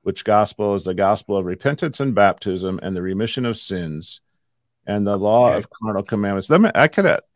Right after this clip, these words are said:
Speaker 2: But they
Speaker 1: ask
Speaker 2: didn't baptize or any of those things under the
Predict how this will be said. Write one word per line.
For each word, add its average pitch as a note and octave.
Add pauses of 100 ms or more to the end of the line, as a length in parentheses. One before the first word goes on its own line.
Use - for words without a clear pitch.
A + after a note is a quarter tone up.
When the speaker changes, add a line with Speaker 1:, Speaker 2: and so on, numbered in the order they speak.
(160)
Speaker 2:
But C#3+
they C#3
Speaker 1:
ask D3
Speaker 2:
didn't A#2 (100)
baptize G#2
or G2+ (380)
any C3+
of G2+
those F2+
things F#2
under F#2 (100)
the E2+